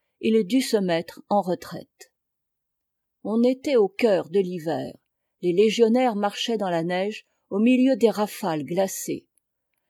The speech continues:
Chaque matin, on trouvait des hommes morts de froid. Les vivres manquaient,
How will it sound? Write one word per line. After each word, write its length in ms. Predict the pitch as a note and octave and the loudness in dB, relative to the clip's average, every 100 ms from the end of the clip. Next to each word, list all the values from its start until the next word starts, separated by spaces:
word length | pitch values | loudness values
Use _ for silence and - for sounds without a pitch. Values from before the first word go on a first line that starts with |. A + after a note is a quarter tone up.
| _ | _
Chaque 380 | - - C4 C4 | -10 -4 -4 0
matin, 360 | A#3+ A#3 D4 C4+ | 0 2 0 0
on 80 | G3 | 0
trouvait 380 | - A#3+ A3+ A3 | -2 0 2 4
des 240 | G#3 F3+ | 2 4
hommes 220 | G#3+ G3 | 2 2
morts 360 | F3+ G3 G3 D#3+ | 2 4 4 2
de 100 | F3 | -6
froid. 500 | - - E3 C3+ C#3 _ _ _ _ _ _ _ _ | -10 -10 -8 -8 -12 _ _ _ _ _ _ _ _
Les 160 | E3+ | -4
vivres 480 | E3+ D3+ A#3 G3+ F3 | -2 -2 -2 0 -2
manquaient, 560 | F3+ F3+ F3 A3 A3+ | 0 -2 -4 -4 -4